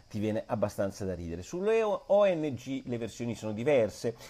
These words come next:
Oggi leggo sul giornale che qualche concessione sarebbe stata fatta al regolamento italiano che chiedeva che non agissero nelle acque territoriali, eh, libiche,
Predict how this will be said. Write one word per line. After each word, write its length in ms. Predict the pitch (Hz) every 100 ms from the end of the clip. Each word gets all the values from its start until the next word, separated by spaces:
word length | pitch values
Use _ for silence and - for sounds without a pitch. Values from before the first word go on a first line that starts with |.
| -
Oggi 480 | 185 196 151 156 107
leggo 560 | 139 139 123 135 127 117
sul 160 | 147
giornale 420 | 139 156 170 170
che 160 | 131 113
qualche 300 | 143 131 123
concessione 680 | 127 120 123 110 151 147 123
sarebbe 300 | 117 110 107
stata 240 | 110 107
fatta 460 | - 147 127 - 110
al 40 |
regolamento 640 | 110 107 113 123 135 123
italiano 580 | 107 110 123 151 131 107
che 140 | 107
chiedeva 480 | - 107 131 139 120
che 160 | - 107
non 200 | 107 107
agissero 460 | 104 127 120 -
nelle 160 | 110 110
acque 220 | 117 113
territoriali, 720 | 107 104 107 104 131 120 107 - - -
eh, 280 | 101 98 92
libiche, 720 | 123 170 151 127 123 127